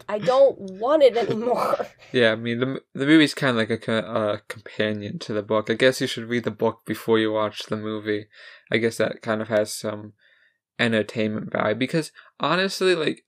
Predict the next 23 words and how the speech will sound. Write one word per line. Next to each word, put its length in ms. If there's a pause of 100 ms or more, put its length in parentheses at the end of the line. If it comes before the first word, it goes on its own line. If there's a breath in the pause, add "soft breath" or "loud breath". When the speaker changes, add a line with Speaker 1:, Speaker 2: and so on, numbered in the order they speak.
Speaker 2:
I 100
don't 240
get 300
movies 560
that 280 (840)
seek 500
to 240
replace 800
the 100
book 380
narratively. 960 (520 soft breath)
And, 380
um, 400 (140)
you 140
know, 200
because 680 (1300 soft breath)
I, 220 (840)
I, 260
I 140
mean, 220
I 180
don't 160
know. 220